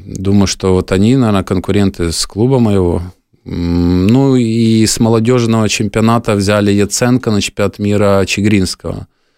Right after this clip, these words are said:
Они, по-моему, даже не сыграли там ни минуты. Свидерский защитник играл на чемпионате мира.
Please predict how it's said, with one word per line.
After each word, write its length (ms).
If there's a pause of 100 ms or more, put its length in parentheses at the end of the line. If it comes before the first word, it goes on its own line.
(320)
Они, 180
по-моему, 380
даже 260
не 100
сыграли 500
там 360
ни 80
минуты. 520 (1120)
Свидерский 1000
защитник 640
играл 320
на 100
чемпионате 480
мира. 360